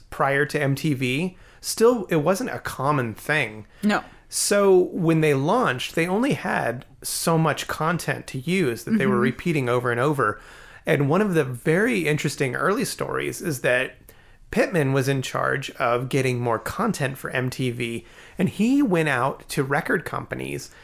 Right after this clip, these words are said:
Speaker 1: and convinced them to not only drop tons of money on a format that they had <laughs> not had any experience
Speaker 2: Ugh.
Speaker 1: with,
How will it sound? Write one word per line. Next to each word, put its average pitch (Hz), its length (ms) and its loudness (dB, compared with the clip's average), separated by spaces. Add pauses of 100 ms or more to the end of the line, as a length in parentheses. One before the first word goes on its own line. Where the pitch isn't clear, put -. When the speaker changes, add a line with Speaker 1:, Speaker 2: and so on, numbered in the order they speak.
(140)
Speaker 1:
and - 180 0
convinced 190 680 0
them 62 340 -6 (460)
to 190 120 2
not 180 280 2
only 220 300 2
drop 123 560 -4 (180)
tons 277 520 2
of 180 100 4
money 147 460 2
on 135 160 0
a 123 60 0
format 196 540 2
that - 120 -2
they 135 80 2
had 110 220 -4
<laughs> 208 200 4
not 170 360 0
had 175 200 0
any 208 220 2
experience 185 640 0
Speaker 2:
Ugh. 262 120 2
Speaker 1:
with, 170 520 0